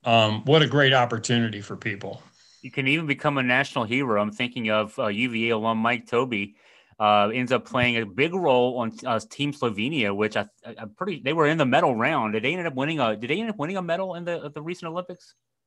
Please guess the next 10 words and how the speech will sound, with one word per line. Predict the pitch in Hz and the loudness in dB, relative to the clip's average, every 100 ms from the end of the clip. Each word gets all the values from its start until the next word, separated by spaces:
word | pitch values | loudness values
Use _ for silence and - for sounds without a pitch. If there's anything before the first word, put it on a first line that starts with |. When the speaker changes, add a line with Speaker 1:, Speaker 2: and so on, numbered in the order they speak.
| - | 2
Speaker 1:
I, | 151 165 170 _ _ | 4 4 2 _ _
I | 143 175 | 2 4
can't, | - - - | 2 -2 2
I | 139 | 6
wouldn't | 170 202 170 | 8 8 8
be | |
surprised. | 147 151 117 147 147 151 | 8 6 6 8 8 6
I | 135 | 4
don't | 131 139 - | 4 2 4
follow, | 151 139 135 127 | 4 6 6 2